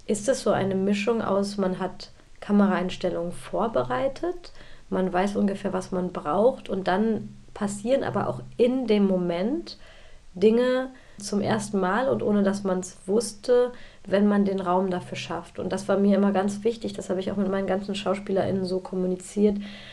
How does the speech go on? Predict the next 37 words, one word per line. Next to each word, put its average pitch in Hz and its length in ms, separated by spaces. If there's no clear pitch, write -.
Ich - 80
habe 190 100
immer 202 180
gesagt, 190 640
wenn 190 320
es 208 140
etwas 202 340
gibt, - 300
was 196 160
einfach 202 380
aus 202 120
euch 202 240
herauskommt, 185 720
ob 170 120
das 175 320
Worte 208 340
sind, 269 320
ob - 160
das - 380
Aktionen 226 640
sind, 214 280
bitte - 260
immer 220 360
euren 202 540
Instinkten 208 720
folgen. 202 680
Und 196 480
dieser 202 240
Moment, 190 520
wo 202 60
Kira 202 360
und 202 200
Ian 202 240
sich 190 260
anschauen 185 540
und 185 220
Ian 208 440